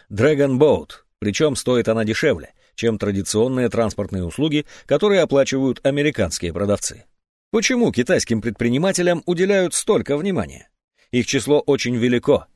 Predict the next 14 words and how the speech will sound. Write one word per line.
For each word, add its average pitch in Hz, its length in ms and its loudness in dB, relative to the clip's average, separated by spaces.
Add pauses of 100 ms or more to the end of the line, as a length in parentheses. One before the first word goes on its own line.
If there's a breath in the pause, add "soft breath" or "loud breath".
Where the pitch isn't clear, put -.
(120)
и 113 140 2
Безос 131 360 2
хочет 117 300 -2
сделать 123 380 0
свою 123 240 0
компанию 123 540 0
предпочтительной 127 960 -2
платформой 127 600 -2
для 110 200 2
их 104 160 -4
выхода 131 480 0
на 143 220 -2
американский 131 600 -2
рынок. 113 380 -4